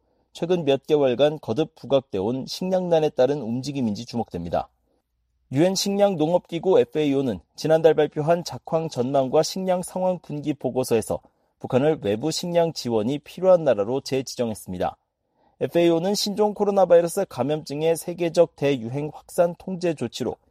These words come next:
경제적 제약이 늘면서 필수 농산물과 인도적 물품 수입이 크게 감소해 북한 주민들의 식량 안보 취약성은 더욱 커졌다고 밝혔습니다. 아울러 지난 사월과 오월 사이 북한의 강수량이 평균 이하를 기록하면서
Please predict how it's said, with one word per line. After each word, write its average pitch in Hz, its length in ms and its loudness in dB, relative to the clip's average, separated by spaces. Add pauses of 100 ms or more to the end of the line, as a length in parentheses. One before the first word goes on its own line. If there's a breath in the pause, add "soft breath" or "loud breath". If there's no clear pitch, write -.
(280)
경제적 151 500 2
제약이 135 320 4
늘면서 113 640 0
필수 175 420 -8
농산물과 123 960 2 (100)
인도적 131 560 -4
물품 151 400 -8
수입이 110 460 -8
크게 175 300 0
감소해 104 520 -4 (460)
북한 165 240 4
주민들의 165 420 2
식량 185 460 -4
안보 117 400 -2
취약성은 135 720 -2
더욱 120 320 -4
커졌다고 170 580 -2
밝혔습니다. 90 580 -6 (600)
아울러 170 320 4
지난 180 300 -2
사월과 165 520 6
오월 151 320 6
사이 156 360 -2
북한의 151 440 -4
강수량이 127 800 -4
평균 175 400 -6
이하를 143 400 0
기록하면서 107 600 -4